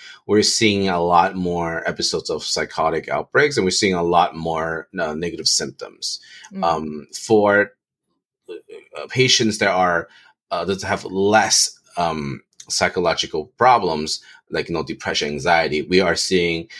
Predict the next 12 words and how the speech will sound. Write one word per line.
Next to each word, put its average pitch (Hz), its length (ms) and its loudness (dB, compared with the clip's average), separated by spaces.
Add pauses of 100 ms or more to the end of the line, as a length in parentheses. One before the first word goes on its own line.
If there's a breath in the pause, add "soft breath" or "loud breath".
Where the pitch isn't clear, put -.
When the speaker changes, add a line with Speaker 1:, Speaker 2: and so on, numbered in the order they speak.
(220 loud breath)
Speaker 1:
uh, 87 140 0
exacerbation 82 920 0
of 71 220 -8
those 67 280 -2
problems, 67 720 -2
mainly 107 600 4
depression. - 600 -6
That 82 240 -2
one 82 180 -6
got - 240 -6
really 80 240 -4
bad. 76 460 0